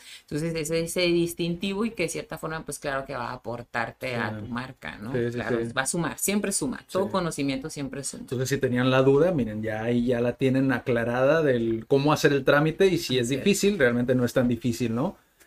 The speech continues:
Speaker 1: Ujú.
Speaker 2: ¿Cuál ha sido tu mayor logro? ¿Cuál, cuál, cuál consideras tú que ha sido el, el mayor logro dentro de tu experiencia desde que iniciaste hasta el día de hoy?
Speaker 1: Pues mira, yo creo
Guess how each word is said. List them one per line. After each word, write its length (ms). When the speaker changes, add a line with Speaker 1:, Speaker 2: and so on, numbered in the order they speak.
Speaker 1:
Ujú. 200
Speaker 2:
¿Cuál 180
ha 40
sido 400
tu 140
mayor 500
logro? 640
¿Cuál, 300
cuál, 300
cuál 260
consideras 680
tú 160
que 380
ha 80
sido 260
el, 260
el 120
mayor 260
logro 280
dentro 360
de 80
tu 340
experiencia 1000
desde 300
que 80
iniciaste 840
hasta 280
el 100
día 200
de 100
hoy? 320
Speaker 1:
Pues 160
mira, 300
yo 240
creo 520